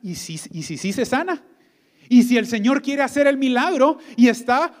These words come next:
poniéndole a usted el momento para que usted haga la oración y usted tal vez está desaprovechando la oportunidad porque está dudando? El Señor ha designado muchos milagros que quiere hacer a través de nosotros, pero también ha designado que nosotros hagamos oración.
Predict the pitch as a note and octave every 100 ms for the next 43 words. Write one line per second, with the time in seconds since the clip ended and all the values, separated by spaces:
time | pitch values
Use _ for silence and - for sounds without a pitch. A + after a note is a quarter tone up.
0 | _ B3+ A#3+ A#3+ D#4+ F4 C#4 A3+ G#3+ -
1 | A#3+ G#3+ G#3+ G3 C4+ F#4 C#4+ - G#3+ G3+
2 | G3+ - G#3+ A3 G#3+ G#3 G3 F#3+ F#3 G#3
3 | F#3+ A#3+ - - - A#3 A#3 - A3+ A#3+
4 | A3+ B3 A#3+ A#3+ A#3+ A#3+ A#3 - A3+ F#3
5 | F3+ - C4+ D#4+ A3+ G3+ G3+ - F#3 F#3
6 | G#3+ B3 A3+ G#3 - - A3 G3+ F3+ A#3+
7 | F4 A#3+ C#3 _ _ _ _ _ _ A3
8 | A3 A#3 G#3 C4+ D4 B3 A#3+ B3 A#3+ C4
9 | C4+ B3+ C4+ B3+ C4 A#3+ B3 E4 C#4+ A#3+
10 | G#3+ A3 G#3+ G#3 A3 A3 G#3 F#3+ G3+ G#3
11 | G3+ A#3 C4 F3+ E3 - _ _ - G#3+
12 | G3+ G3+ F#3 F#3 B3 B3+ G#3+ G3+ G#3 F#3
13 | G#3 A3 - D#3 C#3+ G3 G3 G3+ D#3 D3
14 | D#3+ E3+ E3 C#3+ B2 - G3+ A3+ E3